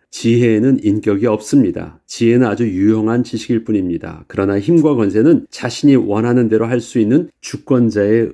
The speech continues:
의지가 담겨 있습니다. 만일 주권자가 지혜를 따른다면 그보다 좋은 일이 없겠으나 그 주권자가 지혜를 따르지 않는다면 지혜는 완전히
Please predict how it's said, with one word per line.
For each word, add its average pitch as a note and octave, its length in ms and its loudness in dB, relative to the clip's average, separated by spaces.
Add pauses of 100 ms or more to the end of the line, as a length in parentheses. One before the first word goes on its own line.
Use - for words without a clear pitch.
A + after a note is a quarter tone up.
(140)
의지가 G2 600 -4
담겨 F#2 440 -4
있습니다. F#2+ 600 -4 (400)
만일 E3 300 2
주권자가 D#3+ 640 0
지혜를 B2+ 460 0
따른다면 B2+ 760 -2
그보다 C3+ 380 0
좋은 A2+ 300 2
일이 A2 160 2
없겠으나 G#2+ 920 -4
그 C#3 260 4
주권자가 C3+ 640 0
지혜를 B2 440 2
따르지 C#3 340 -2
않는다면 A2 800 0 (100)
지혜는 B2+ 500 2
완전히 A#2 600 0